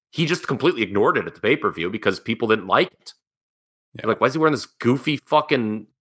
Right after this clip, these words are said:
Speaker 1: Under Armour t-shirt?"
Speaker 2: We thought he was cleared. Yeah. <laughs> Yeah. No,
Speaker 1: Yeah.
Speaker 2: it's, uh, no, I think tho-, I think there are a lot of good points. And yeah, we've, we've talked on the show before about when Tony took the book for the most part in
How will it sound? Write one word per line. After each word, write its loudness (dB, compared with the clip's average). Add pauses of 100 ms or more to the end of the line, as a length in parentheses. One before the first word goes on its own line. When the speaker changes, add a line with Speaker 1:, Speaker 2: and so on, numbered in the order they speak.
(200)
Speaker 1:
Under 0
Armour -2
t-shirt?" -14 (1040)
Speaker 2:
We -4
thought 4
he 6
was 0
cleared. -2 (100)
Yeah. 2 (160)
<laughs> -14
Yeah. -2
No, -2
Speaker 1:
Yeah. 2
Speaker 2:
it's, -4
uh, 4 (1120)
no, -2
I 4
think 0
tho-, 2
I 4
think 2
there 4
are 2
a 4
lot 4
of 0
good 2
points. -6 (200)
And 0 (120)
yeah, 4
we've, 2
we've 2
talked 2
on 4
the 0
show 4
before 0
about 2
when -4
Tony 2
took -2
the 0
book 0
for -2
the 0
most 0
part 2
in -10